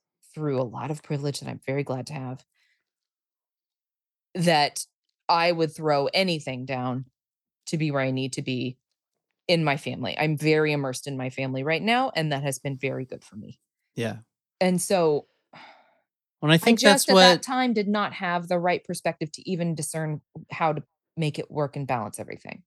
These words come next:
Speaker 2: Yeah.
Speaker 1: And thankfully, I was able to go back to the team that we had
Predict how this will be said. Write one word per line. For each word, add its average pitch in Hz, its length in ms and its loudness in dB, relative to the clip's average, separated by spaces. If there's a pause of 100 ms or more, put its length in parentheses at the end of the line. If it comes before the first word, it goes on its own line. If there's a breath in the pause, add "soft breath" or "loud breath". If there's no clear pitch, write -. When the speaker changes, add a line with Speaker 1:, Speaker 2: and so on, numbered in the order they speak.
(180)
Speaker 2:
Yeah. 139 320 0
Speaker 1:
And 196 140 2
thankfully, 202 640 0 (200 soft breath)
I 180 100 4
was 175 200 2
able 160 200 2
to 160 120 -4
go 156 160 0
back 143 300 -2
to 156 180 -4
the 147 100 -2
team 151 300 -4
that 165 100 -2
we 147 100 -4
had 220 400 -2